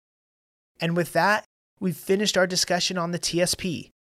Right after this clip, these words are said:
We talked about the benefits of the T S P, a quick overview of the funds, drawbacks and potential problems, and strategies to limit these problems.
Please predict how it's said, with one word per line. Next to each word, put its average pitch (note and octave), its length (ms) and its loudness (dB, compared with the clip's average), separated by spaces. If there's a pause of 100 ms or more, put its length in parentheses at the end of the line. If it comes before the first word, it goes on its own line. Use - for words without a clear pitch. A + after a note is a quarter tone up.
(420)
We E3+ 100 -2
talked D#3+ 300 0
about D3+ 240 2
the C#3+ 80 -4
benefits C#3 500 -2
of F#3+ 80 -2
the F#3+ 80 -2
T F#3+ 180 -4
S F#3+ 140 -2
P, G3+ 300 -8 (460)
a E3 60 -4
quick - 460 0
overview F#3+ 460 2
of E3 120 -2
the D3+ 80 -6
funds, A#2 600 -2 (520)
drawbacks E3 720 2
and E3+ 120 -4
potential E3 440 -4
problems, F3 680 0 (600)
and E3+ 140 0
strategies F#3 640 0
to F3 120 -4
limit D#3+ 340 -2
these B2+ 160 -4
problems. - 720 -8